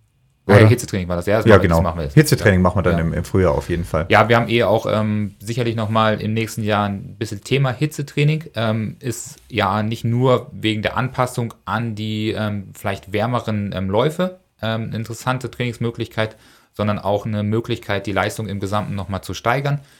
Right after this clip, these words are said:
Speaker 1: Trifft aber wahrscheinlich nur auf, ja, null Komma ein Prozent, ähm, unserer
Speaker 2: Genau,
Speaker 1: Trailläufer
Speaker 2: darauf zielt,
Speaker 1: zu.
Speaker 2: darauf zielt auch die Frage von Max ab.
Speaker 1: Ja, deshalb können wir da sicherlich beides noch mal so ein bisschen behandeln für die Leute, die,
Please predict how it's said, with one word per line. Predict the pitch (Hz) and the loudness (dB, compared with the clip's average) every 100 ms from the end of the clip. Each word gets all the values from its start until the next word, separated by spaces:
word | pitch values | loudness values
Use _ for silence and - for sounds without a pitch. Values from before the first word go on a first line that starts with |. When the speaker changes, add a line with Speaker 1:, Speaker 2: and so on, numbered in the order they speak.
| _ - | _ -8
Speaker 1:
Trifft | - 135 - | -2 -2 0
aber | 104 101 | -2 0
wahrscheinlich | 101 - 113 117 107 | 0 0 -2 -2 -2
nur | 113 117 - | -2 0 2
auf, | 98 104 - - - 101 | 0 0 -4 -20 -20 -6
ja, | 110 95 | -4 -4
null | 107 110 | -4 -4
Komma | 117 104 | -2 -2
ein | 107 107 | -2 -4
Prozent, | 110 - 117 117 - 101 | -8 -4 -2 -2 -4 -6
ähm, | 101 101 98 _ _ _ - | -4 -4 -8 _ _ _ -6
unserer | 104 101 101 101 98 | -2 0 4 4 8
Speaker 2:
Genau, | 110 | 8
Speaker 1:
Trailläufer | 113 104 - | 10 10 8
Speaker 2:
darauf | 135 123 | 6 4
zielt, | 113 | 4
Speaker 1:
zu. | 135 127 - | 2 -4 2
Speaker 2:
darauf | 113 104 - | 6 6 6
zielt | 113 | 8
auch | 104 | 8
die | - 98 | 6 4
Frage | 101 95 95 | 4 4 2
von | 95 | 0
Max | 95 - | 0 0
ab. | 90 - - | -4 -6 -4
Speaker 1:
Ja, | - 110 - - | 0 0 -2 -6
deshalb | 107 104 107 104 - - | -2 2 2 2 -4 -4
können | 104 | -2
wir | 101 | 2
da | 95 95 92 | 2 0 -4
sicherlich | 98 107 104 - | -6 -4 -4 0
beides | 98 107 | 0 0
noch | 113 | -2
mal | 104 | -4
so | 98 | -4
ein | |
bisschen | 98 110 98 | -6 -6 -4
behandeln | 101 104 104 | -2 -2 -4
für | 101 98 | -6 -6
die | 107 | -2
Leute, | 101 101 101 | 0 0 -2
die, | 98 101 98 | -4 -2 -4